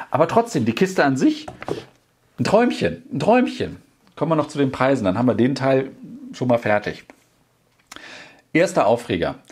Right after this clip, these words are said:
Ich habe hier zweihundertzwanzig Euro zahle ich Aufpreis für, ich sag mal, das gleiche in grün, nur in größer im Vergleich zum Elfer.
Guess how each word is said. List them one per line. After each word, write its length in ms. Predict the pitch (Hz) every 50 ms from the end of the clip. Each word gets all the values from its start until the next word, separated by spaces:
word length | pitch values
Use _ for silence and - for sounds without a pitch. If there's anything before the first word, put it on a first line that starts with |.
| - - _ -
Ich 140 | - 113 -
habe 160 | 156 156 -
hier 180 | - 151 151 151
zweihundertzwanzig 1040 | - - 151 160 185 208 208 202 196 190 190 - - 156 156 151 - 165 143 -
Euro 360 | - 147 139 139 139 139 147 -
zahle 360 | - - - 127 123 131 127
ich 160 | 120 - -
Aufpreis 720 | 123 147 156 - - - 101 95 101 131 165 - - - - -
für, 300 | - - - 127 123 127
ich 80 | 131 127
sag 120 | 139 -
mal, 80 | 151 131
das 200 | 127 123 127 -
gleiche 400 | 131 113 120 123 - - 220 196
in 100 | 180 165
grün, 420 | 170 131 131 131 139 151 - 131
nur 220 | 127 127 143 -
in 100 | - 127
größer 600 | 120 - 107 117 135 135 - 151 151 160 170 170 - - _ _ _ _
im 140 | - 120 143
Vergleich 520 | 139 - 165 135 120 104 104 110 110 - -
zum 180 | - 135 127
Elfer. 380 | - - 90 90 80 80 -